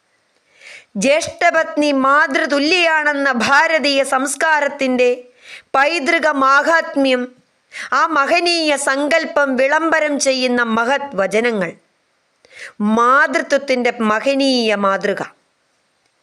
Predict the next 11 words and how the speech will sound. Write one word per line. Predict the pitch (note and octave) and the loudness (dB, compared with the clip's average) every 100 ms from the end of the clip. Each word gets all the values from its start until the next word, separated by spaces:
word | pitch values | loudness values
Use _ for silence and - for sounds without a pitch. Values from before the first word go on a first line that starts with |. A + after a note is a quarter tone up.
| _ - - _ | _ -20 -20 _
ജ്യേഷ്ഠ | G3 C4+ E4 - - E4+ | -2 0 0 -2 -2 -2
സഹോദരനെ | E4 B3+ C#4 E4 E4 D#4+ D4+ C#4+ D4 C#4+ _ _ _ - - _ | 0 0 2 2 2 0 0 0 -4 -14 _ _ _ -20 -20 _
പിതൃതുല്യം | E4 C#4 G4 F4+ D#4+ E4+ E4 | -2 -2 0 0 2 0 0
കാണുന്ന | D#4+ C#4+ C#4+ C#4+ C#4 C4+ | 2 2 2 0 2 0
ഉദാത്ത | C4 A#3 D#4 E4+ - C#4 | 0 2 2 2 0 0
സംസ്കാരം | C4+ B3 C4 - D#4+ D4+ D4 C4+ | 0 -2 -4 0 0 2 0 0
വസിക്കുന്നത് | A#3+ A#3 E4+ - C4+ C4 A#3 A3+ A3+ _ _ _ - - A#3 | -2 -2 -4 -2 0 2 2 0 -4 _ _ _ -20 -8 0
ഏത് | C#4+ E4+ D4 E4 C#4+ | 2 4 2 2 2
രാജ്യത്തോ | C#4+ B3 D#4+ - C#4 C#4 | 0 0 -2 0 2 2
വിദേശത്തോ | C4+ B3+ F4 F4+ D#4+ D#4+ C#4 C4+ | 2 2 0 0 -2 0 2 4
ആകിലും, | B3 B3 B3+ A#3+ F3+ | 2 0 0 0 -2